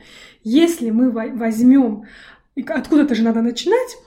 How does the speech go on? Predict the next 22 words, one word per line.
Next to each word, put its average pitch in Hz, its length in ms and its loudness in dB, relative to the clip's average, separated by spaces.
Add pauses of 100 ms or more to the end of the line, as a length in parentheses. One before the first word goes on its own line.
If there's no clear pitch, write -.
(260)
вот 302 300 -4
инженер-программист 240 1080 -4
идет 240 480 -6
там 220 140 -8
в 214 80 -14
полицейский 233 540 -6
участок, 247 520 -8
берет 254 300 0
их 208 140 -10
данные 285 500 0
и 294 200 -4
создает 233 480 -6
формулу. 226 480 -6 (640)
Но 262 140 2
опять 285 340 -2
же, 214 60 -8
смотрите, 247 640 -6 (120)
в 214 120 -6
этих 247 460 -4
данных 269 580 -2
уже 233 440 -4
есть 240 880 -4